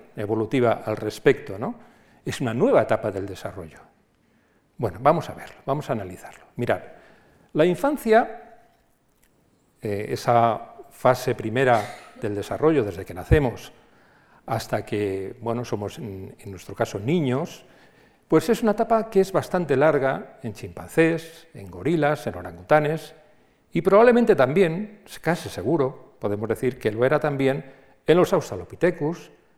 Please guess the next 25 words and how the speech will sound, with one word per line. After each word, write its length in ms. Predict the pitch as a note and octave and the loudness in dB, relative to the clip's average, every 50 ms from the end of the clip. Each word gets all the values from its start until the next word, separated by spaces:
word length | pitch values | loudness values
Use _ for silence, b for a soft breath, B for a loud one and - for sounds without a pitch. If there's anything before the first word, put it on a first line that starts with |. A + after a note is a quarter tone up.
| _ _ _ _ _ _ _ _ _ _ _ | _ _ _ _ _ _ _ _ _ _ _
en 120 | - C3 A#2+ | -2 0 2
los 160 | A#2+ A#2 - | 2 0 0
parántropos, 960 | - - - F#3 G#3+ F3 E3+ E3 D3+ C#3+ D#3 D3+ E3 E3 D#3+ - - - - | -4 -2 0 0 2 2 0 0 0 2 2 2 2 2 0 -4 -10 -12 -10
en 120 | - A2 | -6 -6
los 160 | A2 - - | -4 -4 -2
ardipithecos, 1000 | - F2+ G#2+ A2+ G#2+ - - - D#3+ F3 G3 G3 F3+ D#3+ E3 F3+ F3 - - - b b b b _ | -4 -4 -2 -4 -6 -6 -4 2 4 4 4 4 4 4 2 2 0 -4 -8 -16 b b b b _
en 120 | B2+ A#2 | -10 -6
fin, 140 | - D3+ C3+ | -4 -2 -2
en 80 | C3 C3+ | 0 2
todas 220 | - G#3+ G#3+ G#3 | 4 4 4 2
estas 220 | G#3+ - G3 E3 D3+ | 2 0 -2 -2 -2
especies 380 | C#3+ - - E3 - F#3+ D#3 | -4 -4 -4 -2 -2 -2 0
del 180 | A#2 C3+ A#2+ A2 | 2 0 0 0
pasado. 440 | - G2+ - - C3 G#2 - - - - - - - - - - b b b b b b b b b b b b b b b b _ _ _ _ _ _ _ _ _ _ _ _ _ _ _ | -2 -4 0 2 2 2 2 -2 -10 -16 -20 -20 -20 -20 -20 -20 b b b b b b b b b b b b b b b b _ _ _ _ _ _ _ _ _ _ _ _ _ _ _
La 380 | E3+ E3 E3+ E3+ E3+ F3+ - - | 0 2 4 4 4 2 0 2
infancia 1040 | F#3 F3+ F3+ - B3 C4+ C4+ A#3+ A#3 A#3 A#3 A3+ G#3+ - - - - - - - _ _ _ _ _ _ _ _ _ | 2 2 4 4 2 2 2 2 2 4 4 4 2 0 -4 -12 -18 -20 -20 -20 _ _ _ _ _ _ _ _ _
podría 300 | D3 C#3+ D3 F#3 A3+ A3 | 4 6 6 8 8 8
decirse 460 | G3+ F3 - A#3+ A3+ - - G3+ F3+ | 6 6 4 0 -4 -2 -2 -2 0
que 160 | - F#3 G3 | 4 6 6
es 200 | A3 G#3+ - - - - | 6 4 0 -6 -16 -18
similar 840 | - - - - D3 C#3+ C#3 C#3+ E3+ G3+ G#3 G#3+ A3+ - - - - _ _ _ _ _ _ _ _ _ _ | -16 -10 -6 -4 -2 -2 0 2 2 2 2 0 -2 -6 -16 -20 -20 _ _ _ _ _ _ _ _ _ _
a 140 | C3 C#3 D#3 | 2 2 4
la 320 | E3 E3+ E3+ E3+ - - - | 4 2 2 0 -2 -4 -4
lactancia 840 | C3 B2+ B2 A#2+ - - F#3 F#3+ F#3+ F#3 - - F3 E3+ F3 E3+ - | -2 -2 -2 -4 -2 -2 -2 -2 -2 -2 -4 -4 -4 -4 -4 -6 -6
intensiva. 720 | C3+ A#2+ A2+ - G#2+ F#2+ F#2 - - G#2+ F#2+ - - - | -6 -6 -4 -4 -4 -4 -6 -8 -10 -10 -10 -10 -12 -18